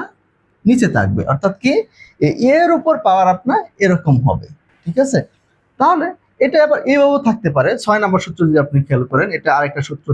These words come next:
থাকতে পারে, a to the power a, এখানে m, এটা এখানে যদি মনে করেন n হলো, তাহলে কিভাবে লিখবেন? উপরে থাকবে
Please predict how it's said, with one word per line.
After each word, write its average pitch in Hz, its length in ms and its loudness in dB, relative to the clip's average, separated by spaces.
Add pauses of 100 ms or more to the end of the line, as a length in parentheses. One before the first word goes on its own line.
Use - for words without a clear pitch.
থাকতে 127 240 -6
পারে, 135 140 2 (420)
a 190 160 2
to 208 160 2
the 185 140 4
power 190 240 2 (600)
a, 185 140 2 (440)
এখানে 196 260 0 (300)
m, - 20 -6 (500)
এটা 156 200 -4 (120)
এখানে 180 240 0 (100)
যদি 170 200 4 (580)
মনে 277 200 2
করেন 262 180 4 (680)
n 175 40 2 (120)
হলো, 117 180 2 (480)
তাহলে 233 320 2
কিভাবে 143 300 2
লিখবেন? 98 280 -2 (420)
উপরে 202 480 2
থাকবে 175 260 4